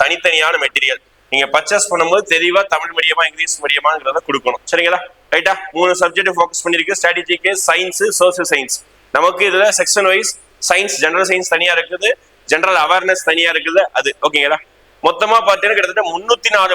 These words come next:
பக்கம் வருது, ஓகேங்களா? ஃபர்ஸ்ட் பாத்தீங்கன்னா ஜெனரல் நாலேஜ், அதாவது ஜெனரல்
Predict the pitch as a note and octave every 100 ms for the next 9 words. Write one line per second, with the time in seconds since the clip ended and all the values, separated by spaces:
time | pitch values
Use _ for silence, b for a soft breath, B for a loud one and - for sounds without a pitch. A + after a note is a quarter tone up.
0 | - D#3 F#3+ E3+ D3+ D3 E3+ - C#3+ C#3+
1 | C3 C#3 D3 - _ _ F3+ - - G#3+
2 | G3 F3+ G3+ G3 E3 F3+ F3 D3+ D3+ D3
3 | - D3+ D3 D#3 F3